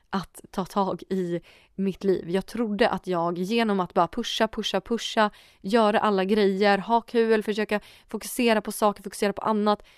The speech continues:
så har jag inte insett att jag har undvikit någonting underliggande.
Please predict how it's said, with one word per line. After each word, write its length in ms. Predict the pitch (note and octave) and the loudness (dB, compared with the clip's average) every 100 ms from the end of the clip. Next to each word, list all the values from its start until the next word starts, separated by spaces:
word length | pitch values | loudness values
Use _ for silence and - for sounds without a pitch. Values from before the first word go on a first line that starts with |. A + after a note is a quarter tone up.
| _ | _
så 140 | - G#3+ | -6 -2
har 40 | |
jag 80 | G3+ | -2
inte 220 | F#3+ - | -4 -4
insett 400 | G#3+ F#3+ - F#3+ | -4 -2 -4 -6
att 180 | F3 - | -10 -8
jag 80 | F3+ | -6
har 140 | F3 - | -8 -8
undvikit 840 | B3 A#3 G#3+ G3+ A#3+ A3 - E3+ | -8 -6 -8 -10 -10 -10 -6 -6
någonting 540 | E3+ E3 E3 F3+ E3+ - | -4 -6 -6 -6 -6 -4
underliggande. 800 | G3+ F3+ F3+ E3+ F3 - - | -4 -2 -2 -4 -6 -8 -8